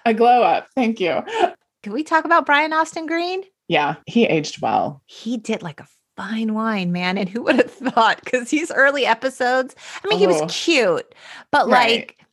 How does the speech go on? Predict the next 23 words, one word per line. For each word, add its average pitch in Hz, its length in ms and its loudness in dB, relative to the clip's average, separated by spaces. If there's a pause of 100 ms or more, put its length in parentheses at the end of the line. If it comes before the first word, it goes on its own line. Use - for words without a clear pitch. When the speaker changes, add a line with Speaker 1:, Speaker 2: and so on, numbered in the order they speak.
(120)
Speaker 2:
cute 269 420 0
in 226 80 2
your, 220 180 2
like, 202 220 0
kid 226 260 -2
brother 190 300 -2
cute - 380 -6
way. 160 500 0
But 202 80 -2
Speaker 1:
Right. 160 340 0
Speaker 2:
yeah, 208 300 2
no, 208 300 2
he 233 180 -4
is 285 180 -2
a, 190 280 2 (540)
he 254 100 -2
is 302 120 0
a 285 60 0
fine 226 460 2
specimen 233 460 0
of 226 120 0
a 254 60 -8
man. 240 420 -2